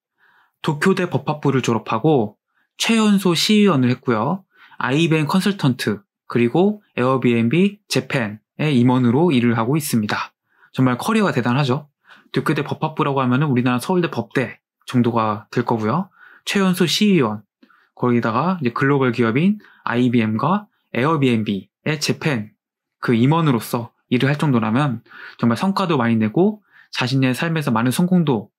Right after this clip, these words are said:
하신 분이라고 생각이 드는데요. 이분이 얘기하는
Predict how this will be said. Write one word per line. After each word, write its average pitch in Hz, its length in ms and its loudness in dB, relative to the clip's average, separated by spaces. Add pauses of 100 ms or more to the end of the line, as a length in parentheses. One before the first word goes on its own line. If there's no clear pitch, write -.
(300)
하신 185 320 0
분이라고 120 320 2
생각이 156 260 -2
드는데요. 127 600 -2 (520)
이분이 175 320 4
얘기하는 131 540 0